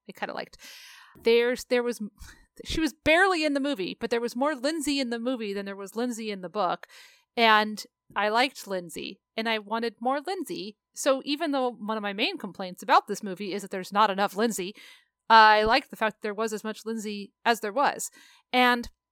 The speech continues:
we talk a lot on this podcast about missed opportunities,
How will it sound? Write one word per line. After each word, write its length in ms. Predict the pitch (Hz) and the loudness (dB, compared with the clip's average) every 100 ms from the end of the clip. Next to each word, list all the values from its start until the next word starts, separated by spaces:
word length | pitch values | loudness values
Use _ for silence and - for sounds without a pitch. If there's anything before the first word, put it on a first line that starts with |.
| _ _ | _ _
we 240 | 220 269 | -2 0
talk 300 | 294 302 311 - | 2 4 4 2
a 140 | 196 | -4
lot 480 | 185 220 196 262 - 202 | 2 4 4 2 -6 -6
on 160 | 190 | -6
this 160 | 180 180 | -6 -8
podcast 600 | - 190 - 151 208 - | -4 -6 -6 -12 -10 -8
about 320 | - 208 208 - | -4 0 0 0
missed 240 | 202 - | -6 -2
opportunities, 720 | 196 190 - 196 180 - - | -2 -2 -10 -8 -10 -10 -10